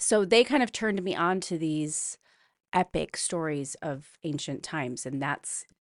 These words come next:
sort of how I discovered Wilbur Smith, 'cause I was at the library when we first got married, and I was trying to find more of the like. So Wilbur Smith wrote this s-, fabulous, sick book, just great, called River God. And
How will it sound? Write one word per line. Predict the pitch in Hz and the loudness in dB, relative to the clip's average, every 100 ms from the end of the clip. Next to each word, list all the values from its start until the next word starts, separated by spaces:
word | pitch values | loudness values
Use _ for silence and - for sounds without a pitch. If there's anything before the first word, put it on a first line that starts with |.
| - | -10
sort | - 147 | -6 -4
of | 139 | -2
how | 151 | 0
I | 139 | 0
discovered | 135 143 - 143 139 151 | 0 -4 -4 -4 -6 -6
Wilbur | 131 127 - | -8 -6 -4
Smith, | - 311 269 - | 2 2 2 -2
'cause | 185 | -4
I | 156 | -2
was | 151 - | -4 -6
at | - | -6
the | 156 | -6
library | 196 277 262 156 139 139 170 - | -2 -2 0 -2 -2 -4 -6 -4
when | 156 | -4
we | 151 | -4
first | 156 151 - | -4 -8 -6
got | 147 - | -6 -4
married, | 226 190 160 | -2 -2 -2
and | 147 | -4
I | |
was | 147 147 | -4 -6
trying | 156 147 | -4 -4
to | 147 | -2
find | 143 135 127 | -4 -2 0
more | 151 151 143 135 | 0 0 -2 -4
of | 139 127 | -6 -8
the | 120 | -10
like. | 123 90 - - - - - - - _ | -8 -8 -10 -18 -20 -20 -20 -20 -20 _
So | - 208 175 | 0 4 6
Wilbur | 156 165 170 220 | 4 2 2 2
Smith | 240 190 165 - | 2 0 0 0
wrote | 147 151 | -2 0
this | 160 147 - _ _ _ _ _ - | -2 -4 -6 _ _ _ _ _ -18
s-, | - - - - - _ _ _ _ _ _ _ | -14 -10 -8 -8 -10 _ _ _ _ _ _ _
fabulous, | 196 208 180 156 104 | 4 6 6 2 0
sick | - - - 262 - - - | -4 -6 0 0 -2 -6 -2
book, | 160 - - | -2 -2 -10
just | 196 - | -10 -10
great, | - 208 208 175 - | -10 -4 0 0 -2
called | - 165 160 | -4 -4 0
River | 175 160 135 | 0 0 -2
God. | - 107 - - _ - - - _ _ _ - | -4 -8 -8 -12 _ -20 -20 -20 _ _ _ 2
And | 180 170 160 156 | 4 4 4 0